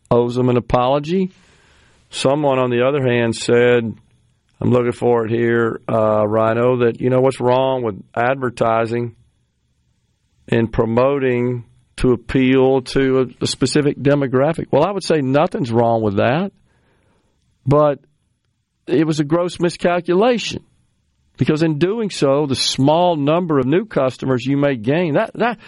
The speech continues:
and we talked about this before, they're missing the point of <laughs> advertising. That's to get people to buy your stuff, not to make social justice statements. This was about making social justice statements, in my view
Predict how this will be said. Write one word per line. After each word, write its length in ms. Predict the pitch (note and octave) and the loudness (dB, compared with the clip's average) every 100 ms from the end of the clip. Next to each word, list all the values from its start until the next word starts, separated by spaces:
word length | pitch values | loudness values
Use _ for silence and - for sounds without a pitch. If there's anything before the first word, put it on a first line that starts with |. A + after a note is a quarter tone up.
| - | -6
and 120 | - C#4 | -2 0
we 100 | A4 | 0
talked 240 | - A#2 | -2 -2
about 180 | A2 A#2+ | -4 -2
this 140 | C3+ | -2
before, 260 | A#2 D3+ C#3 - _ | 0 -2 -2 -6 _
they're 120 | E3 | 0
missing 320 | G3 D4+ C4+ | 2 0 0
the 80 | A3+ | -2
point 320 | - B3+ B3+ | 0 0 0
of 80 | F3+ | 2
<laughs> 40 | |
advertising. 760 | G3+ G#3 C#3+ - G#3 F3+ B2+ A2 - - - | 0 0 -4 -4 -2 -2 -4 -14 -18 -14 -4
That's 240 | G#3+ D#4 | -4 -2
to 80 | F#3+ | -4
get 280 | G3 A3 - | -2 -2 -2
people 260 | G#3 G3+ | -2 0
to 60 | F3 | -2
buy 220 | A3 G#3 | -2 -2
your 120 | F3 | -4
stuff, 480 | C#3+ - F3+ G2 - _ _ _ _ _ _ | -2 -4 -4 -8 -16 _ _ _ _ _ _
not 260 | D3+ G#3+ B3 | 0 0 0
to 80 | G#3+ | -2
make 280 | A#3+ A#3 - | 0 -2 -6
social 400 | - - A#3 - | -6 -2 -2 -4
justice 460 | D#3+ F#3+ G#3 - C#3 | -2 -2 -2 -6 -8
statements. 640 | - C#3+ B2 _ - - - _ - | -2 -4 -4 _ -12 -12 -12 _ -2
This 220 | F#3 - | -2 0
was 140 | A3+ | -2
about 340 | G3 G3 F#3+ - _ | 0 0 0 -4 _
making 260 | E3 F3+ D3 | -2 -2 0
social 340 | F3 F3 C3+ | 0 0 -2
justice 380 | A#2 D#3+ C#3+ G2+ | -2 -2 -2 -6
statements, 340 | - G#2+ - | -2 -2 -2
in 60 | C#3+ | 0
my 180 | B3 G3 | 0 0
view 220 | G#2 - | -6 -16